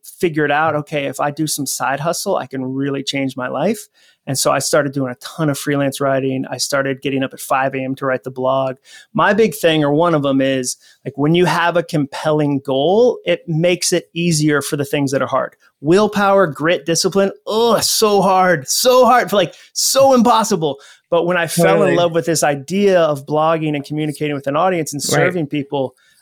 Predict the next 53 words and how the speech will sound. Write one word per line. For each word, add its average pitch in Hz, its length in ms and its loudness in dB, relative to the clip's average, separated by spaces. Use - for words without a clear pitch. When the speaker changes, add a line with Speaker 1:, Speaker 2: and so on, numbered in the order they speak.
Speaker 1:
I 151 100 0
w-, 160 220 0
then 214 260 2
wanted 202 180 2
to 160 80 -4
get 147 120 0
up 139 100 -6
at 143 100 -4
five 139 180 -2
A 135 80 -6
M. - 160 -12
I 175 80 2
didn't 214 300 2
willpower 175 580 2
myself 156 420 0
into 143 280 -2
watching 143 440 -2
less 147 200 -4
T 139 180 -8
V. 170 420 2
It's 143 120 -6
just 165 240 -2
T 190 160 0
V 190 140 2
was 175 160 2
less 160 180 0
interesting 160 640 0
once 147 300 -2
I 143 80 2
was 135 120 -4
like, 135 200 -8
"There's 151 180 -6
a 160 60 -2
whole 160 360 -2
world 160 260 0
of 131 60 -10
humans 180 640 0
that 147 140 0
we 170 100 2
could 156 160 -6
create 165 300 -2
some 147 120 -4
fun 135 200 -6
stuff 196 260 0
together. 143 420 -2
What 151 260 2
if - 140 -2
I 147 300 0
fed 147 360 -2
that 170 260 0
time 143 400 -2
instead 143 420 0
of 139 380 -2